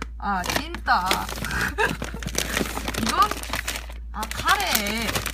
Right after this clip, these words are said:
잡힌 대로 꺼내볼게요. 아, 이건, 아, 아, 죽. 요건,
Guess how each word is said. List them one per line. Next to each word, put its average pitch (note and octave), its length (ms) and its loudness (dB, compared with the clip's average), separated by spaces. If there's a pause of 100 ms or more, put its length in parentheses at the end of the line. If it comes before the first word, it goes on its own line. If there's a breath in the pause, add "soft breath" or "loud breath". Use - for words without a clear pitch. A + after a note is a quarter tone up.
(520)
잡힌 - 340 0
대로 D4 160 2
꺼내볼게요. C4+ 500 2 (1120)
아, - 80 0
이건, F4+ 400 4 (220)
아, G3+ 300 4 (300)
아, G3 220 2
죽. C#4+ 380 -4 (1000)
요건, C#4 200 0